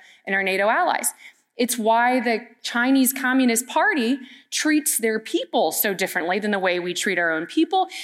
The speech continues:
And that has an impact in how they be-, move and behave in the world. It's why a Chinese Communist Party-led order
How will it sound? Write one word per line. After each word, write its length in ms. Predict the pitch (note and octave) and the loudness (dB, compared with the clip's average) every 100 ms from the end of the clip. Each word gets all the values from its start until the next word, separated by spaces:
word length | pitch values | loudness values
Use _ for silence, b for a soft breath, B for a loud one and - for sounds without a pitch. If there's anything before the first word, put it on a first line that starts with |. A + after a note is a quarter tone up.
| B | B
And 100 | B3+ | 0
that 120 | F#4 G#4+ | 0 -2
has 300 | - F4+ D4+ | 0 0 2
an 160 | C4 - | 0 2
impact 880 | D#4+ F4 E4 - G3 D#3+ - - - b b | 4 4 4 0 -4 -4 -8 -10 -12 b b
in 140 | A3+ G#3+ | -2 -2
how 280 | A#3+ C4 | 0 0
they 140 | C4 C4 | 2 2
be-, 160 | G#3+ B3 | 2 2
move 380 | A3+ C4 E4 E4 | 4 4 4 2
and 140 | C4 | 2
behave 440 | B3+ A#3+ B3+ B3+ B3 | 2 2 2 2 2
in 140 | A3+ | 0
the 60 | G#3+ | 0
world. 380 | G#3+ F#3+ - - B B | 0 0 -2 -6 B B
It's 160 | A3 A#3+ | -6 0
why 200 | A#3 A3 | 2 2
a 120 | F#3 | 0
Chinese 480 | - - A3+ A3+ A3 | -2 0 2 2 0
Communist 480 | - G3 F3 D#3 | -2 -2 0 -2
Party-led 540 | - C4+ C#4+ E4 F4 F4 | -2 0 0 0 0 0
order 400 | E4+ F4 F#4 | 0 0 -2